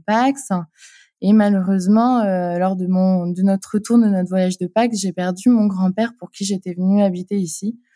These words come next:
et, euh, avec lequel Alex avait aussi énormément de liens. Ils se ressemblaient beaucoup tous les deux et je pense que c'est aussi pour ça que, en fait, je pense que je voyais en Alex beaucoup mon papy.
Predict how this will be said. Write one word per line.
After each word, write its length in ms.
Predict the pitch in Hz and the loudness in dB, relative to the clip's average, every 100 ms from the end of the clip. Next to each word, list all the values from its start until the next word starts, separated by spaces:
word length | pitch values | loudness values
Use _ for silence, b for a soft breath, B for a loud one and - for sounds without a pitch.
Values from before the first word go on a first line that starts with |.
| b b b _ | b b b _
et, 240 | 208 220 | 2 4
euh, 240 | 202 180 175 | 4 2 0
avec 260 | 175 180 | -2 -2
lequel 320 | 185 185 240 | -4 0 2
Alex 340 | 208 196 220 - | 2 0 -2 -2
avait 400 | 190 180 180 214 | 0 0 0 0
aussi 380 | 196 175 - 220 | 0 -2 -2 2
énormément 520 | 202 196 220 233 233 | 2 4 6 6 4
de 120 | 208 | 2
liens. 380 | 202 185 196 240 - _ _ _ _ _ | 0 0 0 -2 -6 _ _ _ _ _
Ils 80 | 214 | -2
se 80 | |
ressemblaient 440 | 233 226 226 220 226 | 0 2 4 4 4
beaucoup 320 | 202 226 262 | 2 0 -2
tous 160 | 254 240 | -2 2
les 120 | 214 | 4
deux 220 | 220 247 | 4 2
et 60 | 226 | 0
je 100 | - | -2
pense 180 | 220 | -4
que 120 | 220 220 | -2 -4
c'est 140 | 214 | -2
aussi 220 | 196 - | -4 -6
pour 160 | - 190 | -12 -8
ça 260 | - 208 214 B B B B B B _ - | -2 -2 -4 B B B B B B _ -4
que, 720 | 208 196 190 185 185 180 175 | 0 2 0 0 0 -2 0
en 80 | 185 | 0
fait, 200 | 196 240 | 0 -2
je 160 | 208 - | -4 -4
pense 220 | 214 220 | -2 -2
que 100 | 226 | -2
je 80 | 185 | -2
voyais 280 | 185 196 202 | 0 0 2
en 100 | 196 | 2
Alex 320 | 196 214 208 | 0 0 -2
beaucoup 400 | 190 202 - 233 | -4 -6 -4 0
mon 200 | 226 214 | 4 4
papy. 460 | 202 185 - 226 | 2 -2 -2 -4